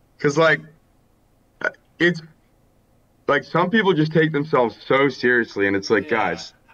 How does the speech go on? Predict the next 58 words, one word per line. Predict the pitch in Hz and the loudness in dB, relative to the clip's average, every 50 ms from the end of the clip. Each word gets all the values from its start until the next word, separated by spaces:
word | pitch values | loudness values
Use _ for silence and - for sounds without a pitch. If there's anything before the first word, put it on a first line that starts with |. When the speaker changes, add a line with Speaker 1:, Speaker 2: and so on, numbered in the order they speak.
| - | -14
Speaker 2:
Oh, | - 185 | -14 -12
I | - 160 180 | -8 -6 -4
would | 226 254 254 | -4 -4 -2
Speaker 1:
this | 240 | -2
Speaker 2:
always, | - - 160 202 | -2 -2 0 0
Speaker 1:
is | 196 180 | 0 0
Speaker 2:
I | 180 202 | -2 -4
would, | 208 - | -2 0
Speaker 1:
quite | 143 147 160 - _ _ - | -2 -2 -2 -6 _ _ -8
literally | 156 170 175 170 165 156 151 139 127 120 _ _ _ _ _ _ _ _ _ _ _ _ - | -4 -2 0 0 2 2 2 0 0 -4 _ _ _ _ _ _ _ _ _ _ _ _ -14
Speaker 2:
I | 170 180 | -8 -6
would | 214 240 | -4 0
always | 240 233 - | 0 0 0
Speaker 1:
the, | - | 0
Speaker 2:
be | 202 175 | -4 -6
Speaker 1:
it's | 147 156 | -4 0
the | 156 226 | 2 2
Speaker 2:
high | 208 | 4
as | 226 | 4
Speaker 1:
lowest | 240 240 233 - - | 4 4 2 0 -2
Speaker 2:
shit, | - - 160 - - - | -4 -4 -4 -4 -12 -10
Speaker 1:
thing." | - - 202 131 | -4 -4 -4 -4
Speaker 2:
too. | 139 135 - _ _ _ _ _ _ _ _ _ _ _ - | -4 -12 -20 _ _ _ _ _ _ _ _ _ _ _ -14
I | 175 180 202 | -8 -6 -6
would, | 208 208 202 | -6 -6 -8
like, | 202 202 185 180 - _ _ _ _ _ | -10 -10 -10 -12 -16 _ _ _ _ _
like, | 180 185 180 185 | -14 -12 -12 -10
I'm | 190 190 196 214 214 214 | -8 -8 -6 -8 -6 -6
always, | 202 190 190 190 190 185 165 | -6 -4 -4 -4 -6 -6 -8
like, | 160 147 127 135 143 | -10 -12 -12 -14 -18
reeking | 156 151 147 - 156 151 143 | -16 -16 -16 -16 -16 -18 -16
of | 135 127 | -18 -18
weed, | 123 131 135 135 135 135 135 | -18 -16 -16 -16 -16 -16 -16
like, | 135 131 127 131 | -18 -20 -18 -16
I | 127 127 127 | -16 -16 -16
would | 127 127 | -16 -16
always, | 123 123 123 117 120 - _ _ _ - | -16 -18 -18 -20 _ -20 _ _ _ -20
and | 160 170 | -18 -16
this | 196 196 | -16 -16
is, | 190 | -12
like, | 202 208 185 147 | -10 -10 -10 -10
even | 170 185 175 | -12 -16 -16
before | 160 147 - - 165 160 | -16 -16 -16 -14 -12 -12
it | 160 | -12
was, | 151 135 | -12 -14
like, | 139 131 120 127 139 | -14 -16 -16 -16 -20
you | 151 | -18
know, | 147 131 120 117 | -18 -16 -16 -18
legal, | 117 123 135 135 135 120 120 110 113 117 | -18 -18 -18 -18 -18 -18 -18 -20 -20 -20
you | 117 117 | -20 -20
know, | 110 113 113 113 113 | -20 -20 -20 -20 -20
like, | 113 113 113 110 110 110 113 | -20 -20 -20 -20 -20 -20 -20
I'd | 113 117 113 | -20 -20 -20
be, | 117 110 | -20 -20
like, | 107 104 104 - | -20 -20 -20 -20
a | 104 | -20
fucking, | _ - 117 - 175 | _ -20 -12 -6 -2
Speaker 1:
Right. | 185 185 196 202 | 2 2 2 2